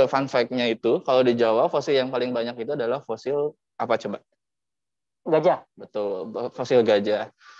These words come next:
Speaker 1: Lalu yang kedua adalah fosil kerbau-kerbauan.
Speaker 2: Nah, itu ke-, kenapa tuh bisa kayak gitu?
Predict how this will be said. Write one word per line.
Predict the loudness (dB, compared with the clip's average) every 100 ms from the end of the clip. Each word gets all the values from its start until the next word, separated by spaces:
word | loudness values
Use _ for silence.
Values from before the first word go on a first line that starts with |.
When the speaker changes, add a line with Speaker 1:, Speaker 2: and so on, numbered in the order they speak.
| -20 -20 _ _ -2
Speaker 1:
Lalu | 4 6 8 8 6
yang | 4
kedua | 0 0 2 4 4 4 2
adalah | 2 0 -2
fosil | -4 -8 -2 0 0 -4 -14 _ _ _ _ _ _ _
kerbau-kerbauan. | -2 2 4 2 0 0 0 0 -2 -8 -14 _ -20
Speaker 2:
Nah, | -18 -14 -6 -6
itu | -4
ke-, | -4 -6 -10 _ _ _ _ _ _
kenapa | 2 4 2
tuh | 0
bisa | -2 -2
kayak | -4 -6
gitu? | -10